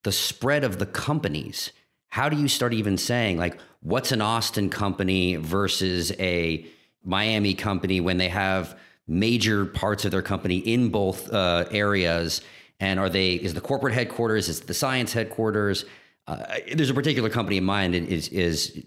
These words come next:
recently, there's a company called Energy X that raised four hundred and fifty million dollars and personally was a little upset with the PitchBooks of the world because they weren't attributing it to Austin.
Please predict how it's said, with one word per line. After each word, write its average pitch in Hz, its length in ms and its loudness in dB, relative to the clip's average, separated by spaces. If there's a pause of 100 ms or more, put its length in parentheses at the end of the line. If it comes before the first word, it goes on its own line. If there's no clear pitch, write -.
recently, 92 400 2
there's 82 140 2
a - 20 -8
company 95 180 2
called 92 160 0
Energy 85 340 0
X 92 400 -2
that 85 340 0
raised 90 280 0
four 92 220 -2
hundred 87 200 0
and 78 80 0
fifty 90 240 -2
million 85 300 2
dollars 87 540 0 (520)
and 87 640 0 (460)
personally 147 560 2
was 104 140 2
a 110 40 0
little 104 380 0
upset 101 440 0
with 90 260 -2
the - 80 -2
PitchBooks 120 500 -2
of 90 80 -2
the 92 60 2
world 92 340 0
because 92 460 0
they 101 100 2
weren't 98 280 -2 (120)
attributing 101 760 2
it 95 280 -2
to 90 340 2
Austin. 95 720 0